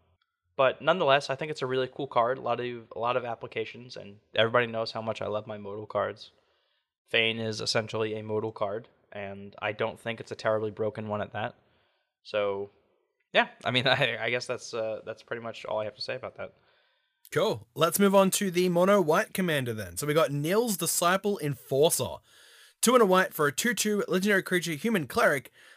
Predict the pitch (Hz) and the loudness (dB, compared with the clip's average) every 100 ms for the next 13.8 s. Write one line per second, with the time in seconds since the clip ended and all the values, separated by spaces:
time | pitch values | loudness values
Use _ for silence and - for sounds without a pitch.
0 | _ 131 127 156 139 135 131 127 127 165 | _ -2 2 2 2 -6 -8 -8 -4 0
1 | 185 - 131 127 120 - 175 220 214 - | 0 -2 -4 -4 -6 -4 0 2 2 0
2 | 107 - - 123 - 127 160 - - 165 | -4 -6 -10 -10 -8 -6 -6 -8 -6 -2
3 | 143 117 123 107 - 170 - 190 170 175 | -2 -2 -6 -10 -6 -4 -2 -2 -4 -8
4 | - 160 139 139 147 139 107 98 _ _ | -8 -10 -8 -6 -6 -6 -6 -8 _ _
5 | _ - 120 117 131 135 _ - 139 123 | _ -6 -6 -4 -6 -8 _ -8 -4 -4
6 | 120 - 104 110 131 156 170 - - 143 | -4 -8 -10 -4 -2 -2 -6 -10 -6 -6
7 | 147 - 147 139 120 101 98 - 120 110 | -6 -6 -6 -4 -6 -6 -8 -8 -8 -8
8 | 110 110 156 123 80 - - _ - 175 | -6 -6 -2 -4 -4 -10 -12 _ -4 -2
9 | 214 - 202 185 156 135 131 117 - - | 0 2 2 4 2 2 0 -4 -14 -20
10 | _ - 127 151 202 185 180 165 147 _ | _ 2 6 8 8 6 4 2 -2 _
11 | - - 113 90 - _ _ _ 175 240 | -2 0 0 -4 -12 _ _ _ 2 2
12 | 185 - 226 - 170 175 151 131 131 175 | 2 2 4 6 8 8 8 2 4 6
13 | 208 - 180 180 147 147 143 | 6 6 4 4 4 4 4